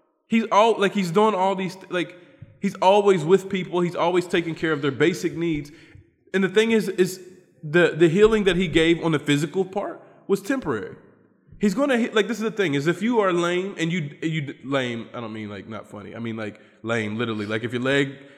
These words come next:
doesn't work or whatever, we believe and we pray for your healing and we'll stand with you for healing. But even if you're not healed,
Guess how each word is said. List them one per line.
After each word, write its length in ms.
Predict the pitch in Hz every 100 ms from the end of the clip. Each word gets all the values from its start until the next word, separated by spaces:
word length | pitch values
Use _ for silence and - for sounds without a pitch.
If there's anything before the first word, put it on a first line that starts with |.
| _
doesn't 300 | 139 143 117
work 300 | 127 107 -
or 120 | 127
whatever, 460 | 135 135 135 113 98 - -
we 120 | 160 208
believe 380 | 190 190 196
and 100 | 170
we 80 | 165
pray 240 | 160 151 160
for 120 | 170
your 100 | 165
healing 260 | 170 190
and 80 | 160
we'll 100 | 165
stand 300 | 165 165 165
with 120 | 160
you 60 | 160
for 120 | 147
healing. 220 | 151 160
But 100 | 151
even 220 | 170 214 208
if 100 | 196
you're 80 |
not 220 | 165 160 170
healed, 260 | 180 185